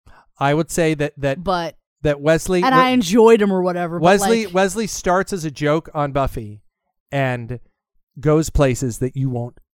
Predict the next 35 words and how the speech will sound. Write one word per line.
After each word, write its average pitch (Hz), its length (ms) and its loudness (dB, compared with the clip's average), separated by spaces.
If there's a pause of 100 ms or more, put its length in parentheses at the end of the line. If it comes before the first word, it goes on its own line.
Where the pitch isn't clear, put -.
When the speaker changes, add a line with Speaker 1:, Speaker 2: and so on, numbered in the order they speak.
(120)
Speaker 1:
believe 131 680 -6 (140)
if 147 160 -6
you 131 80 -6
watch 113 260 -8
Angel. 92 260 -16
You 127 180 -10
just 127 200 -6
won't 139 180 -6
believe 135 640 -2 (120)
where 139 240 -4
he 127 100 -4
goes. 120 400 -10 (260)
He 143 220 -4
is 131 200 -4 (260)
the 151 260 -4
most 143 340 -4
fleshed 160 360 -2
out, 135 280 -4
nuanced 147 440 -6
character 131 300 -8
that 120 80 -16
goes 123 200 -10
through 131 120 -14
the 120 100 -8 (180)
biggest 147 320 -6
arc 113 320 -8 (360)
in 147 200 -4
the 143 140 -4
entire 139 360 -2
Buffyverse. 107 440 -12
There 147 120 -6
is 156 280 -2
no 147 140 2
more, 123 400 -4 (1500)
um, 117 400 -6